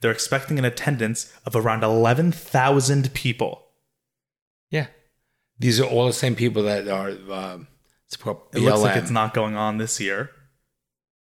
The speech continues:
Speaker 2: Thank, thank
Speaker 1: They
Speaker 2: that
Speaker 1: originally planned to run through
Speaker 2: one good thing about
Speaker 1: twenty twenty-five.
Speaker 2: covid.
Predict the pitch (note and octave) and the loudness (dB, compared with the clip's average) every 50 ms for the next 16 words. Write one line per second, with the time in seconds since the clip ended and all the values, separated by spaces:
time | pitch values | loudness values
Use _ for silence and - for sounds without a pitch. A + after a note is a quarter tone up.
0 | _ _ _ _ _ _ _ _ _ _ _ _ _ _ - - G2 F#2 F2 _ | _ _ _ _ _ _ _ _ _ _ _ _ _ _ -18 -18 -16 -18 -18 _
1 | _ _ _ - - G#2+ G#2 F#2+ - - - C3 B2 B2 - G#2+ - D#3 E3+ E3+ | _ _ _ -10 -8 -6 -6 -8 -6 0 2 4 4 6 6 6 4 4 2 2
2 | D#3+ - C#3+ D3 C#3 - B2 C3+ C3 A#2+ C3 C#3+ D3 D3 D#3+ C3+ C3+ D3 C#3 C#3 | 2 2 2 0 0 2 2 4 6 6 6 6 6 6 6 6 6 6 6 6
3 | C3+ B2+ A#2 - A#2 C3+ - A2 G#2+ G#2+ A2+ B2 - | 4 4 4 4 4 6 6 6 6 4 2 0 -4